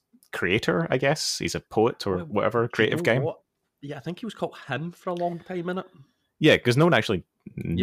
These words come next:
Speaker 1: names
Speaker 2: was
Speaker 1: each
Speaker 2: just
Speaker 1: other.
Speaker 2: known, yeah, he was known
Speaker 1: Yeah.
Speaker 2: known as Him,
Speaker 1: So
Speaker 2: which was quite cool.
Speaker 1: if, if you take them to be the characters of, say, like, God and Mother Nature.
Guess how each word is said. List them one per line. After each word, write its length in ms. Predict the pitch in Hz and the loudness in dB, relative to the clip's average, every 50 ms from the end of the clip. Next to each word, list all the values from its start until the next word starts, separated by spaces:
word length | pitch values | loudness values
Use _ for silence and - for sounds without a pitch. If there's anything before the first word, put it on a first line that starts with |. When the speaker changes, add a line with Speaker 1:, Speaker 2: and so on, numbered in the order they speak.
| 98 101 - | 2 4 4
Speaker 1:
names 80 | - 120 | 2 2
Speaker 2:
was 140 | 113 110 | 0 0
Speaker 1:
each 120 | 85 - - | -2 -2 -2
Speaker 2:
just 140 | - 80 - | -4 -4 -2
Speaker 1:
other. 100 | - 127 | -2 -4
Speaker 2:
known, 220 | 127 123 123 123 _ _ _ _ _ | -4 -6 -8 -10 _ _ _ _ _
yeah, 220 | 131 135 135 131 120 | -14 -12 -10 -10 -8
he 80 | 110 | -8
was 100 | 107 110 | -10 -6
known 100 | - 113 | -2 0
Speaker 1:
Yeah. 120 | 117 - - | 0 0 0
Speaker 2:
known 140 | 123 120 110 | -4 -8 -10
as 120 | 107 98 - - - - - | -12 -14 -18 -20 -20 -14 -12
Him, 260 | 110 113 120 123 123 _ _ _ _ _ - | -10 -10 -10 -12 -14 _ _ _ _ _ -6
Speaker 1:
So 280 | - - 110 90 - - - | 0 2 2 2 0 -2 -10
Speaker 2:
which 100 | 120 123 | -18 -18
was 120 | 113 - | -18 -16
quite 260 | - - 117 113 117 - | -12 -12 -12 -12 -12 -10
cool. 220 | 123 120 117 117 _ _ _ _ _ _ _ - | -10 -10 -10 -10 _ _ _ _ _ _ _ -2
Speaker 1:
if, 340 | 117 120 - - - - - _ _ _ _ _ _ _ _ _ _ - | -2 -2 -4 -6 -16 -20 -20 _ _ _ _ _ _ _ _ _ _ -2
if 180 | 170 180 - 196 | 0 0 0 -2
you 60 | 185 | -2
take 320 | - - 135 123 - - - | 2 4 2 2 2 2 0
them 380 | 98 92 90 92 95 101 90 - | 2 2 4 2 0 -2 -2 -4
to 100 | - 95 | -6 -4
be 160 | 80 92 85 | -2 -2 -4
the 80 | 82 - | -4 -4
characters 560 | - 90 87 87 - - - 92 85 82 - | -2 0 -2 -2 -2 -2 -2 -2 -2 -2 -4
of, 520 | - - 85 78 78 82 90 - - - - - | -2 -2 -2 -2 -2 -4 -6 -12 -16 -14 -8 -4
say, 640 | - - - 80 78 76 76 78 78 76 - - _ _ _ _ _ _ - | -4 -2 -2 -2 -2 -4 -6 -6 -8 -10 -12 -14 _ _ _ _ _ _ -8
like, 380 | - 87 82 - - - - _ _ - | -6 -6 -6 -8 -12 -18 -20 _ _ -2
God 500 | - 98 87 87 90 87 87 - - 160 _ _ _ _ _ _ _ | 0 0 2 2 2 0 -2 -6 -12 -16 _ _ _ _ _ _ _
and 480 | - 80 78 78 78 78 76 71 - - _ _ _ - - _ | -2 -2 0 0 -2 -4 -6 -6 -10 -16 _ _ _ -20 -16 _
Mother 640 | - 92 92 87 82 85 85 85 85 87 87 87 87 85 | -4 -2 -2 -2 0 -2 -2 0 0 0 2 0 0 0
Nature. 520 | 85 87 104 - - - 147 160 180 | 0 -2 -2 -2 -2 -2 -2 -2 -2